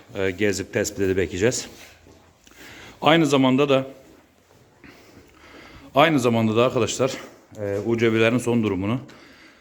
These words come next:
e, bir de geçen yıl, e, aşıladığım aşıların, bir yaşındaki aşıların,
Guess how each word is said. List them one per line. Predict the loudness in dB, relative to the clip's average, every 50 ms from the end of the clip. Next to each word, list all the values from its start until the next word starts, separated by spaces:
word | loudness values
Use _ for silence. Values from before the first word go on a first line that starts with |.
| -16 -10 -6 -4
e, | -4 0
bir | 0 2
de | 2
geçen | 4 2 2 2 2 2 2
yıl, | 4 2 2 0 -4 -8 -16 -20 -20 _ _ _ _ _ _ -8
e, | -4
aşıladığım | -4 -2 -2 -2 -4 -4 -4 -4 -4 -2 0 0 0
aşıların, | 0 -2 -2 -2 -2 -2 0 0 0 0
bir | 2
yaşındaki | 2 2 0 0 -4 -8 -8 -6 -4 -4
aşıların, | -4 -4 -4 -4 -4 -2 -2 -4